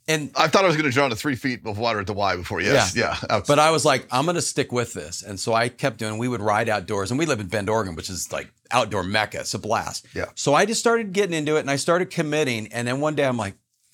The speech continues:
Speaker 1: "You know what, dude? I'm gonna commit to the race. I'm gonna commit. Let's do it." So I signed up, and I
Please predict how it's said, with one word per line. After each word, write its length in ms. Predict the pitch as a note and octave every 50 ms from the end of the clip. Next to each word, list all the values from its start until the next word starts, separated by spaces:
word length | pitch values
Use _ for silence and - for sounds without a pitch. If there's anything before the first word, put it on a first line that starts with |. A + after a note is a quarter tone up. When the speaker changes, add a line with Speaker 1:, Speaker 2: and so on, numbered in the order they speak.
| _ _ _ _
Speaker 1:
"You 60 | -
know 60 | - C3+
what, 100 | C#3 B2+
dude? 220 | D3 D3+ D3+ -
I'm 160 | - A2+ B2+ C3+
gonna 160 | C#3 C#3 C3
commit 400 | - - B2+ A#2+ A#2 A#2 A2+ -
to 100 | - A2+
the 80 | G#2 G2+
race. 380 | G2 F#2 E2+ D2 - - - - -
I'm 140 | G#2 G#2+ A2+
gonna 160 | A2 G#2+ G2+
commit. 300 | - - F2+ D#2 - - - -
Let's 180 | - G#2 G2+ -
do 120 | - G#2+
it." 100 | F2 -
So 80 | - G2
I 40 | F2+
signed 400 | F2 - - C3 C3 C3 B2+ A#2+
up, 240 | A#2 A2 - - _ - - - - - - - _ _ _ -
and 160 | G#2+ A2 G#2+
I 240 | G#2+ G#2+ G#2+ G2+